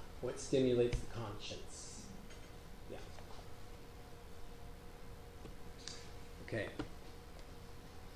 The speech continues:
And then Christians, you know, this one being we talked about, "But now having been freed from sin and enslaved to God, you derive your benefit, resulting in sanctification,"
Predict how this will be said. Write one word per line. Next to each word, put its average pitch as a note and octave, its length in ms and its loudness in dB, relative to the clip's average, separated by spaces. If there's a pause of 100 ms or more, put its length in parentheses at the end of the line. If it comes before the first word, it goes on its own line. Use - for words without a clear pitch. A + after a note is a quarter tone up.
(580)
And D#3+ 200 12
then D#3+ 180 12
Christians, E3 480 12
you D3 80 12
know, C#3 100 12
this C3+ 180 12
one D#3+ 640 12 (720)
being C3 380 12 (460)
we B2 180 8
talked B2 340 6
about, C#3 360 10
"But C3 100 12
now C3+ 180 8
having C#3 400 12
been C3 320 12
freed B2+ 460 8
from F#3+ 240 12
sin C#3 640 12
and C3 140 10
enslaved C3 720 12
to E3 80 12
God, C3 720 12 (360)
you A#2+ 140 8
derive C#3 440 12
your D3+ 100 12
benefit, B2+ 720 12 (800)
resulting C#3 500 12
in B2+ 120 12
sanctification," C#3+ 1160 12